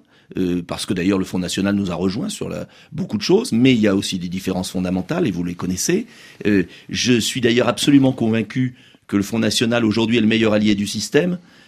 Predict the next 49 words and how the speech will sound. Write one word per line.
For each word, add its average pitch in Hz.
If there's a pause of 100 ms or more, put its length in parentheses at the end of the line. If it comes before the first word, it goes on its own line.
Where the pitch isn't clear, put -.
(120)
parce -
que 110 (220)
les 107
excès 135
du 113
Front 113
National 117
font 127
que -
les 110
Français, 113
euh, 101 (340)
euh, 101
à 104
juste 104
titre, -
hésitent 127
à -
confier 110
les 101
clés 101
de 95
la 101
maison 101
au 98
Front -
National 107
et 180
que 127
donc 123 (280)
ça -
ravit 123
le 113
Parti 104
Socialiste 104
et 117
l'U 113
M 139
P. 208
D'ailleurs, 107
il 98
y 104
a 98
qu'à 101
voir 104
la 104
manière 101
dont 98
le 95